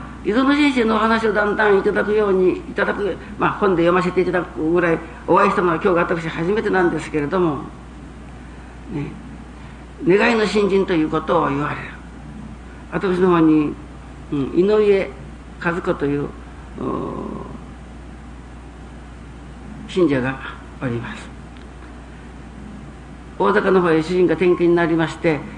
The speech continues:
えー、こちらへ行ったらどちらの教会におかげいただいたらよかろうかと。で、近いところにおかげをいただいたらいいというので、伊蔵にご縁をいただいた。そして、え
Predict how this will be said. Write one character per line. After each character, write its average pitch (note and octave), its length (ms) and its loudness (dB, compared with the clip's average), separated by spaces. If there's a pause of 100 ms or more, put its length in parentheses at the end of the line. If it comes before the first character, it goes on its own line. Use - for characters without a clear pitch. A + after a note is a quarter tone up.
(180)
え B2+ 840 0
ー、 - 40 -12
こ E3+ 60 -4
ち E3+ 100 -2
ら E3 80 6
へ D#3 80 6
行 D#3 100 2
っ D#3 40 -12
た E3 120 0
ら D3+ 80 2
ど D3 120 2
ち D#3+ 100 -4
ら E3+ 100 4
の E3+ 120 4
教 E3 180 4
会 E3 200 0
に D3+ 100 2
お D3+ 40 -2
か D3+ 100 0
げ D3+ 80 0
い - 20 2
た C#3+ 60 -2
だ D#3 100 2
い D3 60 0
た D#3 80 0
ら D3+ 60 2
よ D3 80 0
か D3+ 120 -2
ろ D3 120 0
う C#3+ 40 -4
か C#3 120 -4
と。 B2 120 -10 (600)
で、 - 80 -6
近 - 260 -2
い F#3+ 40 -2
と F#3+ 120 -2
こ G#3 80 0
ろ F#3 60 4
に D#3+ 80 6
お D#3 60 2
か D#3 100 -2
げ D3+ 60 2
を C#3+ 40 2
い C3+ 60 -2
た C#3+ 60 -6
だ D3 120 -2
い C#3+ 40 -4
た C#3 120 -4
ら C#3 80 0
い C#3 80 0
い C3+ 40 -6
と D3+ 100 -2
い D#3+ 60 4
う - 20 2
の G3 120 2
で、 F#3+ 140 4 (240)
伊 D3+ 80 2
蔵 D#3 160 4
に D3+ 80 6
ご D3 100 4
縁 C#3 140 6
を B2+ 60 4
い B2 40 0
た C#3+ 100 0
だ A#2+ 120 -2
い A2+ 40 -8
た。 - 200 -12 (1500)
そ C4+ 120 0
し C#4+ 100 -4
て、 C#4+ 140 4 (380)
え F#3 680 6